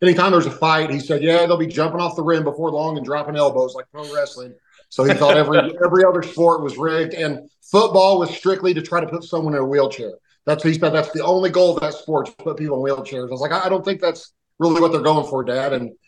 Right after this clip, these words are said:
so he let me play one year. My whole life I wanted to play football. He let me play in fourth grade.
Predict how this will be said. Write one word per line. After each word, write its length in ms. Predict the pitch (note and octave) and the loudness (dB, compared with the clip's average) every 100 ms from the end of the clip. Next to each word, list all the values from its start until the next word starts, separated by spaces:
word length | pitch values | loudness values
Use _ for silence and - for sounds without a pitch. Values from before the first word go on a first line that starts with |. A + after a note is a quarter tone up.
| _ _ | _ _
so 240 | - D3+ | 0 2
he 160 | D#3 E3 | 2 4
let 180 | F#3+ F3 | 2 2
me 80 | E3+ | -4
play 260 | E3 F3+ | 2 2
one 240 | E3+ D#3 E3+ | 2 0 0
year. 140 | E3 | -2
My 120 | D#3 | -2
whole 160 | C#3 F3 | -2 -2
life 200 | E3 D#3 | -2 -2
I 60 | C#3+ | -4
wanted 160 | C#3+ | -6
to 40 | - | -6
play 100 | D3 | -8
football. 340 | C#3+ D#3 C3+ | -6 -6 -2
He 40 | C3 | -2
let 140 | D#3+ | -2
me 80 | E3 | -2
play 140 | C3+ D#3+ | -4 -4
in 80 | C3+ | -4
fourth 280 | D#3+ D#3+ | -4 -4
grade. 380 | D#3+ D#3 D3 C#3 | -6 -6 -6 -6